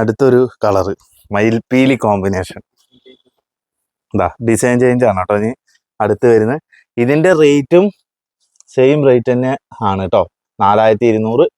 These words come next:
ഇതിൽ ഡിസ്കൗണ്ട് കഴിഞ്ഞിട്ട് രണ്ടായിരത്തി തൊള്ളായിരത്തി നാൽപത് ട്ടോ. ഇതാ, ഡിസൈൻ ചേഞ്ച് ആണ്. ബ്ലൗസ് പ്ലെയിൻ ആയിരിക്കും ട്ടോ. ഇതാ, ബ്ലൗസ് പ്ലെയിൻ ആയിരിക്കും. അതേപോലെ തന്നെ ദാ പല്ലും അതേപോലെ തന്നെ. ഇതാ, കാണിച്ചു തരാം.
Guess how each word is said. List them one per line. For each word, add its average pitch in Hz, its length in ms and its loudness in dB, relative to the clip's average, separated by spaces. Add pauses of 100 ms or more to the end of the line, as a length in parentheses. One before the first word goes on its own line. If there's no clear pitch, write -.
ഇതിൽ 104 140 0 (120)
ഡിസ്കൗണ്ട് 117 360 -4
കഴിഞ്ഞിട്ട് 120 320 0 (360)
രണ്ടായിരത്തി 104 520 0
തൊള്ളായിരത്തി 95 440 -2
നാൽപത് 90 360 -6
ട്ടോ. 135 80 2 (680)
ഇതാ, 90 140 -4 (840)
ഡിസൈൻ 107 340 -2
ചേഞ്ച് 113 280 2
ആണ്. 117 100 -4 (100)
ബ്ലൗസ് 127 380 0
പ്ലെയിൻ 113 300 0
ആയിരിക്കും 92 300 -4
ട്ടോ. 101 80 0
ഇതാ, 90 100 -2 (760)
ബ്ലൗസ് 110 380 0
പ്ലെയിൻ 117 340 2
ആയിരിക്കും. 110 300 -2 (720)
അതേപോലെ 110 560 0
തന്നെ 120 220 -4
ദാ 117 60 -2 (120)
പല്ലും 107 340 0 (300)
അതേപോലെ 101 420 -2
തന്നെ. 120 140 -2 (2500)
ഇതാ, 101 140 0 (720)
കാണിച്ചു 98 300 -2
തരാം. 107 180 -4